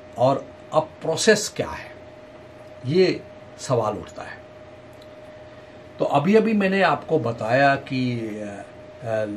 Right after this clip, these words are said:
f dash a, बिंदु ए पर, x बराबर a पर किसी भी फलन f x का अवकल गुणांक की परिभाषा है limit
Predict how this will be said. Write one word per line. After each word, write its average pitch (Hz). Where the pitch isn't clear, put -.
f 120
dash 147
a, 143
बिंदु 127
ए 165
पर, 117
x 135
बराबर 135
a 160
पर 117
किसी 151
भी 185
फलन 127
f 160
x -
का 107
अवकल 143
गुणांक 127
की 139
परिभाषा 127
है 147
limit 147